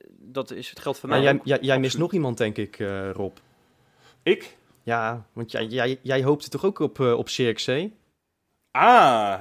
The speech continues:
Speaker 3: ik denk al, eh, ja, ik, soms, eh, mis ik een beetje hints, eh, maar nou ja, had ik toch wel leuk gevonden. Ik kreeg er wel, eh, langzamerhand in die transfer deadline day, kreeg ik er wel vrede mee dat het niet ging gebeuren.
Speaker 2: Nou, daar geloof ik
Speaker 3: Eh,
Speaker 2: geen zak van, eh, Rob.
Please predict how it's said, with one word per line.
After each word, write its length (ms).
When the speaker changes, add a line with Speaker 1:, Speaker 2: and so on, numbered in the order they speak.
Speaker 3:
ik 160
denk 220
al, 280
eh, 340
ja, 180
ik, 260
soms, 360
eh, 140
mis 240
ik 100
een 60
beetje 240
hints, 300
eh, 240
maar 420
nou 240
ja, 420
had 200
ik 80
toch 100
wel 100
leuk 160
gevonden. 320
Ik 100
kreeg 240
er 80
wel, 320
eh, 60
langzamerhand 800
in 180
die 220
transfer 460
deadline 400
day, 460
kreeg 200
ik 80
er 80
wel 280
vrede 340
mee 160
dat 120
het 100
niet 160
ging 200
gebeuren. 420
Speaker 2:
Nou, 180
daar 80
geloof 220
ik 60
Speaker 3:
Eh, 60
Speaker 2:
geen 100
zak 200
van, 360
eh, 300
Rob. 220